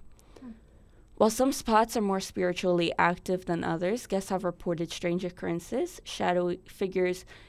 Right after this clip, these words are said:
Speaker 2: eerie laughter, flickering lights, and items moving on their own in every room on the hotel compound, which includes a century-old lodge and a concert hall. In recent decades,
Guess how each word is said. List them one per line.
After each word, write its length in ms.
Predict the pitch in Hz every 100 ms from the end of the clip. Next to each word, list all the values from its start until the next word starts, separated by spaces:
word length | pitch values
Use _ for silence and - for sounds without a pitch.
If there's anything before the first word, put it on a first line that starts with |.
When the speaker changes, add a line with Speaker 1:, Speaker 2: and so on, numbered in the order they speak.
| - -
Speaker 2:
eerie 180 | 185
laughter, 580 | 180 226 247 - 254 240
flickering 480 | 233 - 185 190 180
lights, 280 | 180 180 -
and 80 | -
items 400 | 214 214 196 190
moving 300 | 190 175 180
on 100 | 175
their 140 | 170
own 180 | 170 160 - - - -
in 120 | 190
every 400 | - 190 180 185
room 400 | 165 170 156 151 - - -
on 180 | 170 170
the 100 | 170
hotel 360 | 160 156 170
compound, 680 | 165 - - - 180 - - - - - - -
which 160 | - 190
includes 400 | 196 185 196 185
a 80 | 185
century-old 720 | - 190 180 190 175 165 160
lodge 440 | 170 170 165 156 -
and 220 | 175 170
a 40 | 170
concert 480 | - - 196 - -
hall. 240 | - - - - - - - - - - - - - - - -
In 260 | 202 196
recent 340 | 185 185 202 -
decades, 520 | 196 202 214 208 -